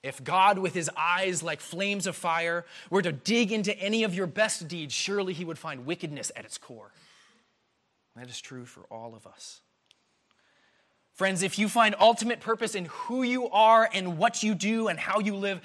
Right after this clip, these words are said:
you will always wind up disappointed. If you live life running from Jesus Christ, you will face his just displeasure on the last day.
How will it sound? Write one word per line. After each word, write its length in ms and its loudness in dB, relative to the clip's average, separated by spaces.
you 120 0
will 180 -2
always 500 0
wind 240 -10
up 80 -12
disappointed. 680 -12
If 180 -8
you 120 2
live 280 2
life 360 -12
running 640 -2
from 280 -12
Jesus 440 -10
Christ, 580 -12
you 240 -8
will 380 2
face 460 -6
his 240 -12
just 420 -10
displeasure 600 -10
on 140 -20
the 80 -18
last 480 -18
day. 300 -20